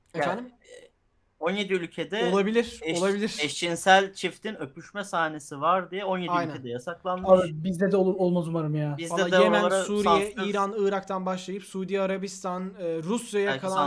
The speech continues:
Speaker 2: sansür
Speaker 1: uzanan
Speaker 2: koyarlar.
Speaker 3: Ya, onlarla aynı yerde olursak sıkıntı zaten.
Speaker 1: Vallahi şimdi şöyle,
Speaker 2: Doğru,
Speaker 1: şu açıdan
Speaker 2: bilemeyeceğim.
Speaker 1: düşün. Bu imza kampanyası tutar mı? Abi, şu ana kadar hangi şeyleri imza kampanyası yaptık? Tutmadı. Bu tutabilir. Eğer bu tutarsa teknik olarak Disney Plus'ta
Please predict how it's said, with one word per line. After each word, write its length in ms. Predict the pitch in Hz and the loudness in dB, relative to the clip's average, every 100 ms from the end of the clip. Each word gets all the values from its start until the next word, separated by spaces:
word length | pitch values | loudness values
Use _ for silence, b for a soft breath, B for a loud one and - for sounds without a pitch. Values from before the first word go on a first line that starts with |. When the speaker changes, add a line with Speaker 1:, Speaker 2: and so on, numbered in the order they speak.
| 139 | -2
Speaker 2:
sansür 0 | 175 | -4
Speaker 1:
uzanan 40 | 170 | -2
Speaker 2:
koyarlar. 440 | 131 110 101 101 b b - | 0 0 -2 -8 b b 2
Speaker 3:
Ya, 180 | 233 240 | 2 6
onlarla 480 | 240 262 302 294 277 | 8 10 10 8 8
aynı 260 | 285 302 | 8 10
yerde 220 | 294 277 285 | 10 8 4
olursak 340 | 294 285 208 | 2 2 -2
sıkıntı 400 | - - 170 175 | -6 -6 -6 -4
zaten. 380 | 160 139 - 131 _ _ _ _ _ - | -4 -4 -6 -16 _ _ _ _ _ -4
Speaker 1:
Vallahi 200 | 190 220 | -2 -2
şimdi 180 | 269 240 | -6 -6
şöyle, 180 | 254 | -4
Speaker 2:
Doğru, 100 | 277 | -4
Speaker 1:
şu 120 | - - | -4 -4
açıdan 140 | 226 | -2
Speaker 2:
bilemeyeceğim. 220 | 202 156 | -2 -4
Speaker 1:
düşün. 220 | 147 156 | -8 -8
Bu 80 | 190 | -6
imza 280 | 247 233 262 | -4 -2 -4
kampanyası 480 | 254 254 233 247 - | -4 -8 -8 -10 -12
tutar 280 | 202 285 277 | -6 -4 -4
mı? 140 | 220 233 | -4 -4
Abi, 140 | 233 | -6
şu 120 | 226 247 | -4 -8
ana 120 | 247 | -6
kadar 180 | 247 220 | -6 -6
hangi 300 | 254 302 233 | -4 -6 -6
şeyleri 260 | 233 214 | -6 -4
imza 280 | 208 190 202 | -6 -6 -6
kampanyası 480 | 202 175 180 175 185 | -6 -6 -6 -8 -8
yaptık? 280 | 180 233 - | -8 -10 -12
Tutmadı. 480 | 254 185 160 220 | -10 -8 -8 -8
Bu 80 | 247 | -8
tutabilir. 460 | 254 247 220 165 202 - | -8 -4 -4 -4 -10 -4
Eğer 280 | 226 254 | -2 -2
bu 80 | 269 | -4
tutarsa 460 | 302 220 180 175 254 | -8 -6 -6 -8 -10
teknik 340 | 240 240 254 | -10 -10 -6
olarak 260 | 220 226 220 | -4 -4 -6
Disney 300 | 240 220 208 | -8 -8 -6
Plus'ta 640 | 208 190 - 226 226 - | -6 -6 -6 -6 -6 -10